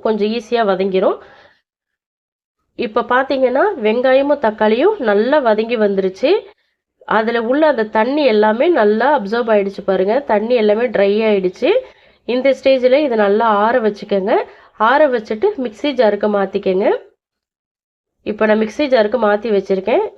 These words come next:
இதுல வந்து பாத்தீங்கன்னா குழம்பு மிளகாய் தூள் நான் காரத்துக்கு தகுந்த மாதிரி சேர்த்துக்கிறேன். குழம்பு மிளகாய் தூள் அந்த அளவுக்கு காரம் இருக்காது, அதனால நீங்க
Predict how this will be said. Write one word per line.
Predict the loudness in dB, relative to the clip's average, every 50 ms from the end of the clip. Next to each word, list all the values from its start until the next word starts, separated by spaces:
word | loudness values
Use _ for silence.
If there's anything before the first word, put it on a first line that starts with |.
| -4
இதுல | 0 2 2 2 2 0
வந்து | -2 -2 -2 -2 0
பாத்தீங்கன்னா | -2 0 0 0 0 0 0 0 -2 -4 -6 -12 _ _ _ _ 2
குழம்பு | 4 4 4 4 2 2 0 0
மிளகாய் | 0 0 0 0 0 0 0 0 0
தூள் | -2 0 0
நான் | 0 0 0 0
காரத்துக்கு | 0 0 0 0 -2 -4 -6 -6 -4 -2
தகுந்த | -2 0 0 0 0 0
மாதிரி | 0 -2 -2 -2
சேர்த்துக்கிறேன். | -4 -4 -2 -2 0 0 0 0 -2 -2
குழம்பு | -2 0 0 2 0 0 0
மிளகாய் | 0 0 0 0 0 0
தூள் | -2 -2 -2 0
அந்த | 0 0 0
அளவுக்கு | 0 0 0 -4 -6 -4 -4
காரம் | -2 0 0 0 0 0 -2
இருக்காது, | -2 -2 -2 -2 -2 0 0 0 -2 -2 -4 -8 -18 -20 _ _ _ _ _ _ _ _ _ _ _ -2
அதனால | 0 2 2 4 4 4 2 2
நீங்க | 0 0 0